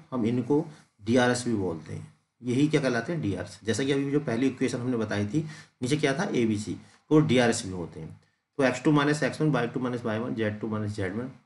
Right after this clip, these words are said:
डीआरएस भी कहलाते हैं। अगर हमें दो point से होकर जाने वाला डीआरएस निकालना है तो इस तरह से निकलेगा, दूसरे में से पहला point, फिर दूसरे में से पहला point, फिर दूसरे में से पहला point। ठीक है,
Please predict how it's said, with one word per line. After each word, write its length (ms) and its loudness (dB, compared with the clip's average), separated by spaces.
डीआरएस 260 0
भी 60 -2
कहलाते 320 -4
हैं। 80 -4
अगर 140 -4
हमें 220 -4
दो 160 2
point 280 -4
से 80 -8
होकर 220 -4
जाने 180 -4
वाला 180 -4
डीआरएस 380 -4
निकालना 380 -4
है 140 -4
तो 60 2
इस 140 -2
तरह 140 -2
से 120 -2
निकलेगा, 380 -2
दूसरे 340 -2
में 100 0
से 80 0
पहला 240 -2
point, 320 -2
फिर 100 -2
दूसरे 280 -2
में 60 0
से 80 -4
पहला 240 -2
point, 320 -4
फिर 100 -4
दूसरे 280 -6
में 60 -4
से 100 -14
पहला 180 -6
point। 340 -18
ठीक 100 -4
है, 60 -2